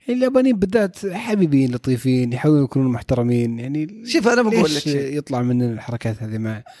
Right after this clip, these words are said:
Speaker 2: صح، لا، المفروض ما نسويه، وإحنا أرقى من كذا. واللي طلع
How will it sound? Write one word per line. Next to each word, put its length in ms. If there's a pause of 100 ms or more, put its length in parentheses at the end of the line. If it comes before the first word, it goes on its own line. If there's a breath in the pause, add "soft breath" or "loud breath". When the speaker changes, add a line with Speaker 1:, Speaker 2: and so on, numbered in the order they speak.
(840 loud breath)
Speaker 2:
صح، 380
لا، 340
المفروض 340
ما 80
نسويه، 500
وإحنا 840
أرقى 400
من 60
كذا. 200
واللي 180
طلع 420